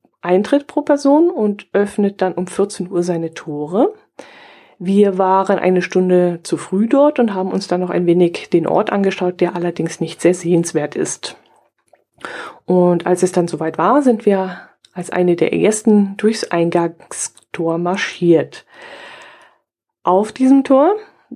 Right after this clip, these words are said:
das passend zu den sommerlichen Ritterspielen aus Holz gebaut wurde und auch so ein bisschen so aussieht wie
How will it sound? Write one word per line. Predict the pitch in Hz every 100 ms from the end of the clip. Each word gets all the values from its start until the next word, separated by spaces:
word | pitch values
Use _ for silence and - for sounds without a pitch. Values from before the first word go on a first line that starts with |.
| -
das | 190 190 190 - - - _ _ _ _ _ -
passend | - 190 220 - 262 277 269 - - - _ -
zu | 214
den | 202 208 202 196
sommerlichen | 190 196 196 185 175
Ritterspielen | 170 190 240 - - 226 226 220 220 269
aus | - 165 - -
Holz | 175 214 -
gebaut | 240 226 254 -
wurde | 254 262 254
und | 214 202 202 208
auch | 202
so | 202 190
ein |
bisschen | 190 208 214 208
so | 202 -
aussieht | 170 208 196 202
wie | 190 190 196